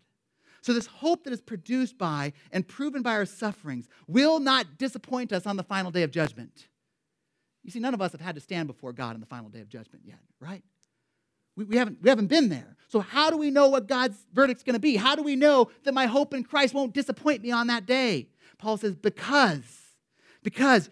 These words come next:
you know with certainty that your hope won't disappoint." Because you have objective proof as you look at your endurance and you look at your character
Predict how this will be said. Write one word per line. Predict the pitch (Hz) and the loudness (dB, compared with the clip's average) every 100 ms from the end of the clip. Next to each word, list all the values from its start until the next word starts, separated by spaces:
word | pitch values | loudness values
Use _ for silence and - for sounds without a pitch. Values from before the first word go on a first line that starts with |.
| _ | _
you | 180 240 | 2 2
know | 226 254 | 4 2
with | 247 | 2
certainty | - - - 349 349 226 185 | -4 -8 0 0 0 -8 -6
that | 190 185 | -4 -4
your | 196 | -4
hope | 160 190 180 | -4 -4 -4
won't | 165 170 - | -8 -10 -10
disappoint." | 160 123 - 160 127 - - _ _ _ _ _ _ _ _ _ _ _ _ | -12 -14 -12 -10 -10 -14 -20 _ _ _ _ _ _ _ _ _ _ _ _
Because | 185 214 196 - | -6 -4 -4 -6
you | - | -2
have | 214 202 | -2 0
objective | 185 139 - 285 285 254 - | -4 -6 -6 -6 -4 -6 -8
proof | _ - 320 | _ 0 0
as | 208 | 0
you | 180 208 | -8 -10
look | 220 302 320 | -4 -2 -2
at | 226 | -4
your | - - _ _ | -6 -6 _ _
endurance | 104 95 - 302 269 | -6 -4 -2 0 0
and | 208 | -4
you | 208 | -4
look | 277 262 | -6 -6
at | |
your | 214 | -10
character | 180 - - 294 302 - 190 | -10 -14 -4 -2 -2 -4 -8